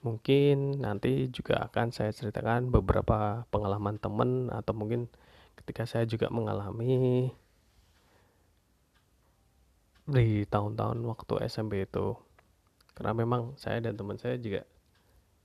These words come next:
dia cuman bercerita. Mungkin nanti akan kita lanjutkan di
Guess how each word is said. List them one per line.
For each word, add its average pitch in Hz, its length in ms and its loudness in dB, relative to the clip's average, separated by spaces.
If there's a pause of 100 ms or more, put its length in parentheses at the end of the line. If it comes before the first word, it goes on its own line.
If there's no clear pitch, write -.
(920)
dia 127 160 -2
cuman 117 320 -6
bercerita. 107 960 -4 (800)
Mungkin 120 640 -2
nanti 123 500 -4
akan - 380 -4 (1800)
kita 127 240 2
lanjutkan 120 800 2 (180)
di 110 320 4